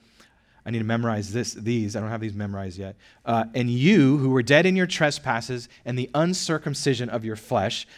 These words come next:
God made alive together with him, having forgiven us all our trespasses by canceling the record of debt that stood against us with its legal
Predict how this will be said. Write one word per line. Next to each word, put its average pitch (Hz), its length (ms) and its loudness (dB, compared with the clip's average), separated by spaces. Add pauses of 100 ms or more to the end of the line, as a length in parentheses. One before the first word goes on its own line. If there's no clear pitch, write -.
(160)
God 156 320 6
made 143 320 2
alive 117 640 4
together 123 340 0
with 127 180 -2
him, 120 200 -4 (200)
having 160 260 0
forgiven 160 680 4
us 120 220 2
all 160 260 4
our 196 140 4
trespasses 127 920 -2 (220)
by 131 160 6
canceling 165 720 2
the 123 100 0
record 185 380 2
of 196 360 4 (1080)
debt - 520 2 (440)
that 131 180 -2
stood - 380 4
against 196 460 2
us 110 200 -4
with 139 160 2
its 135 180 0
legal 160 460 4